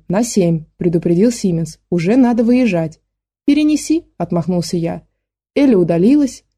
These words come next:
Сименс констатировал: «Завтра об исключении попросят двое, послезавтра ещё пятеро».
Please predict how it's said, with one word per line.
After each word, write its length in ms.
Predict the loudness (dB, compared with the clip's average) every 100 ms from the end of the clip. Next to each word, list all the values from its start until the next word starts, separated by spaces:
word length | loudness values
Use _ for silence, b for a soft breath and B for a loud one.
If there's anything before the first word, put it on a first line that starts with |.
| _ _
Сименс 420 | 2 4 4 2
констатировал: 760 | -2 -4 -4 -4 -4 -6 -12 -18 _ _ _ _ _ _ -4
«Завтра 460 | 0 0 0 0
об 100 | 0
исключении 580 | -2 0 -2 2 4 4
попросят 520 | 2 -4 -4 -4 -6
двое, 420 | -6 -4 -6 -8 _
послезавтра 640 | -8 -4 -2 -2 -2 0 0
ещё 240 | 2 -2
пятеро». 520 | -2 -6 -8 -12 -12